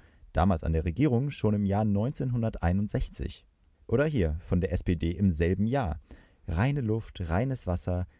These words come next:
und weniger Lärm dürfen keine papierenden Forderungen bleiben. Das war mehr als zehn Jahre, bevor etwas gegen die Luftverschmutzung unternommen wurde.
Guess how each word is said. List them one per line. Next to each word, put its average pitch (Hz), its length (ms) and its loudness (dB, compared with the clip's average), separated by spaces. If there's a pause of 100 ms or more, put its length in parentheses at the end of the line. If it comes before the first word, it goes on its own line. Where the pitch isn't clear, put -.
und 82 200 2
weniger 131 340 2
Lärm 87 320 0
dürfen 87 280 -2
keine 147 320 0
papierenden 110 580 -2
Forderungen 78 480 0
bleiben. 76 440 0
Das 98 220 -2
war 127 80 2
mehr 117 200 0
als - 180 -6
zehn 135 320 -2
Jahre, 107 340 2
bevor 90 360 -4
etwas 107 280 -4
gegen 101 220 0
die 98 80 0
Luftverschmutzung 98 640 -2
unternommen 95 440 -2
wurde. 73 300 -2